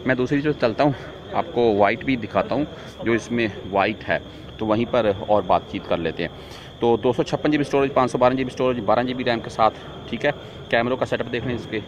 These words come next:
बेहतरीन किस्म का रखा गया है। ए,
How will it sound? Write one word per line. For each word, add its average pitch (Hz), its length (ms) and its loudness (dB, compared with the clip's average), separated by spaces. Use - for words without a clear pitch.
बेहतरीन 151 420 4
किस्म 131 220 -4
का 101 100 0
रखा 90 220 0
गया 85 160 2
है। 76 60 -4
ए, 98 520 4